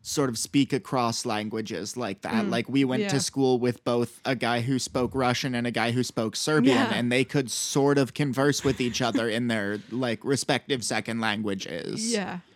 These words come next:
Speaker 2: yeah, that's interesting. Um, I remember also reading, like, the Canterbury Tales,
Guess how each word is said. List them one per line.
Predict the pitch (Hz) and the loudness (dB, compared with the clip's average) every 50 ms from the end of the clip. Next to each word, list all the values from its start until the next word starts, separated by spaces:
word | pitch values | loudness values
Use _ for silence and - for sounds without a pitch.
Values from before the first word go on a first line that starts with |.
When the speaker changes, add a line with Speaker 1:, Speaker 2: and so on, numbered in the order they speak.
| - | -12
Speaker 2:
yeah, | - 202 196 196 180 | -8 -6 -6 -6 -6
that's | 185 185 185 - 190 | -8 -8 -8 -8 -8
interesting. | 185 - - 175 - - 180 175 165 - _ _ _ _ _ _ - - | -10 -8 -10 -14 -12 -10 -10 -10 -12 -12 _ _ _ _ _ _ -14 -12
Um, | 190 185 180 180 185 180 196 190 214 208 240 _ _ _ _ _ _ _ _ _ _ - | -10 -10 -10 -10 -10 -10 -10 -10 -12 -14 -16 _ _ _ _ _ _ _ _ _ _ -4
I | 226 220 | 0 2
remember | 214 220 220 220 226 220 214 - | 2 4 4 2 2 2 0 0
also | 196 196 190 - 214 196 | -2 -4 -4 -4 -6 -4
reading, | 196 190 196 196 196 196 196 190 | -4 -4 -6 -4 -6 -6 -6 -6
like, | 180 180 - - | -8 -10 -10 -10
the | 208 - | -12 -8
Canterbury | - 202 185 190 190 220 208 220 220 226 | -6 -6 -6 -4 -4 -2 -2 -2 -2 -2
Tales, | - - - 254 269 285 285 - - | -4 -6 -8 -8 -8 -10 -10 -12 -14